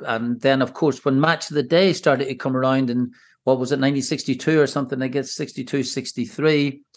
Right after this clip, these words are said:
Um, and the, when I, I mean, maybe be home for holidays at Christmas time from my boarding school that I was at,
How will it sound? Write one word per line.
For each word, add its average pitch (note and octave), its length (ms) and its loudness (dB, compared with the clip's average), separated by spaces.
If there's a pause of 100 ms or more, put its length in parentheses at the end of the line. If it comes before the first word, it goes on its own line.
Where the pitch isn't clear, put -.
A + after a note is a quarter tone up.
(360)
Um, B2+ 640 2 (260)
and B2 220 2
the, B2 80 0
when C3+ 180 0
I, B2+ 460 2 (100)
I B2+ 320 -2
mean, B2+ 420 -2
maybe B2+ 300 0
be B2 380 0
home C3 320 0
for A#2+ 520 2
holidays B2 540 0
at B2+ 120 -6
Christmas C3+ 420 -6
time C3 240 -2
from A#2+ 160 -6
my A#2 140 -2
boarding C#3+ 400 2
school A#2 320 -4
that A#2 100 0
I A#2 60 0
was A#2+ 200 -4
at, C3 280 0